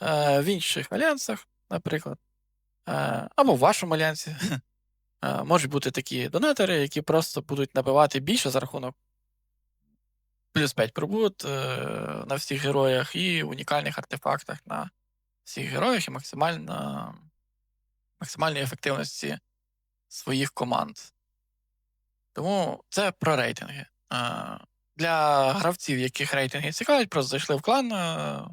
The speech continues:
альянс, забрати собі трохи ресурсів. Ну, класно. Зробили класно, тому що є свої,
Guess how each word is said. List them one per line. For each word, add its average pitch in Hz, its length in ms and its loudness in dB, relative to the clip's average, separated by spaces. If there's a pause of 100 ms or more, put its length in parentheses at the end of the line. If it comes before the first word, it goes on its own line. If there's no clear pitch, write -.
альянс, 180 400 -2
забрати 135 400 2
собі 135 280 -6
трохи - 580 -6 (760)
ресурсів. 156 760 -2
Ну, 262 180 2
класно. 135 560 2
Зробили 165 360 0
класно, 214 360 0
тому 143 200 -8
що 147 140 -2
є 151 140 -2
свої, 98 440 0